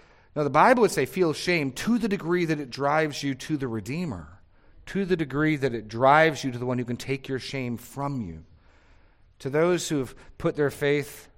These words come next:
and trust in the Lord Jesus Christ, who are hoping for a better country, God is not ashamed to be called your God. He is not ashamed to count you as brothers and sisters.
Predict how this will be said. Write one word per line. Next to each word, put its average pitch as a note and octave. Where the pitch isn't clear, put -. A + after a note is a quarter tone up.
and G2
trust C3+
in B2+
the A2
Lord B2+
Jesus A2+
Christ, A#2+
who -
are G#2
hoping C3+
for A#2+
a A2+
better A#2
country, C3+
God C3
is D3
not C#3+
ashamed C3+
to B2
be A#2+
called B2+
your A#2
God. A2
He F3
is C3+
not C3+
ashamed C3+
to -
count C3
you B2
as A#2
brothers A2+
and G2+
sisters. -